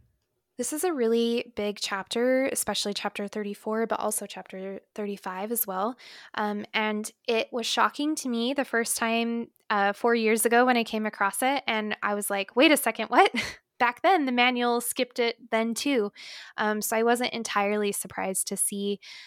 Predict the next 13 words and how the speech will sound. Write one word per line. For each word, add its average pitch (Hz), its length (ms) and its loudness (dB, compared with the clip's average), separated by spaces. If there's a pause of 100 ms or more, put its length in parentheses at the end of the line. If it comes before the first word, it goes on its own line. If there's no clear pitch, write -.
(160)
that 196 320 0
it 202 200 -6
was 208 140 -8
skipped - 380 -8
this 190 200 -4
time, 240 480 -2
um, 196 240 -6
but 202 120 -2
I 202 80 0
am 202 500 -6 (100)
very 196 300 -2
disappointed 196 600 -8
because, 190 640 -6